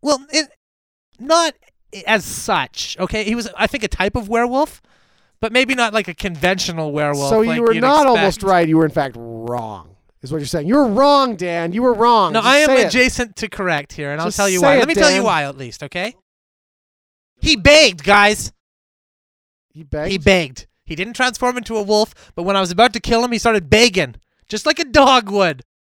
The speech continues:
Speaker 1: In the grand scheme of things, it all kinda evens out, right? Like, 'cause he could have been a werewolf. And yesterday,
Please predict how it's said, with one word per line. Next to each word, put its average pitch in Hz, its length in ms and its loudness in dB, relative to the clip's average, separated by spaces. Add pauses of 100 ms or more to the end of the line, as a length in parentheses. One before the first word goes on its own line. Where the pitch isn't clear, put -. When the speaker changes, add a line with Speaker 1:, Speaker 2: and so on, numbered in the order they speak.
(640)
Speaker 1:
In 269 100 -2
the 285 80 0
grand 339 320 0
scheme 311 380 0
of 277 100 2
things, 220 760 -4 (300)
it 240 80 -4
all 269 100 0
kinda 240 200 0
evens 208 340 -2
out, 175 220 0
right? 175 320 -2
Like, 185 160 -4
'cause - 100 -6
he 277 100 -2
could 285 140 2
have 254 60 2
been 233 100 0
a 214 60 0
werewolf. 185 520 -2
And 214 200 -4
yesterday, 247 560 2